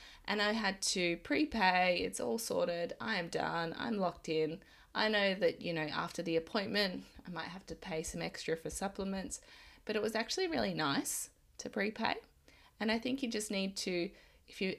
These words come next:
s-, are struggling with any kinds of prepayments before working, you know,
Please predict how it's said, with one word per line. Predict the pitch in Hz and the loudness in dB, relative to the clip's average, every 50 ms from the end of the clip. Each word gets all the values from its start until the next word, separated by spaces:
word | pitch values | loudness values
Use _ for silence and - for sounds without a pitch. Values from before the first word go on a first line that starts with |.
| - - - | -8 -12 -8
s-, | - - - - - - | -6 -4 -4 -2 2 6
are | 202 196 202 208 214 | 6 8 8 6 4
struggling | - - - 180 170 170 - 165 175 196 226 240 | 2 0 2 2 2 2 2 2 2 2 2 2
with | 226 196 | 2 2
any | 175 170 170 175 | 0 0 -2 -2
kinds | 180 - 175 165 165 170 | -4 -4 -6 -4 -4 -6
of | 160 - - - | -8 -10 -10 -10
prepayments | - - 254 247 240 240 240 220 190 190 196 185 190 180 - - - | -2 4 4 4 4 4 2 0 0 0 0 -2 -2 -4 -6 -8 -8
before | - 165 - - - - - 190 190 196 202 196 | -8 -8 -8 -10 -12 -8 -2 0 2 2 2 2
working, | 190 170 170 190 190 - - - - | 2 2 0 0 -2 -4 -10 -8 -6
you | - 151 | -2 -2
know, | 139 139 151 | -2 -2 -2